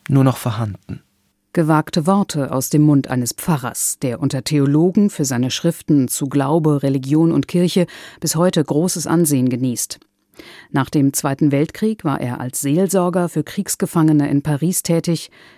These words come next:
Speaker 2: In den sechziger Jahren setzte er sich vehement gegen Atomwaffen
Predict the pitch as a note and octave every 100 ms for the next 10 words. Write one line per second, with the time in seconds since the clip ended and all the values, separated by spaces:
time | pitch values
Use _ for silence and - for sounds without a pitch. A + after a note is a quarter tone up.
0 | - D#3+ F3 E3+ F3+ - G3+ F#3+ F#3 F#3
1 | F3+ G3 F#3 D#3+ - F3+ D#3 D#3 D#3 E3
2 | F#3 F3+ F3+ D3+ A#2 - C#3 B2+ A#2+ -
3 | F#3 F3 D#3+ D3 -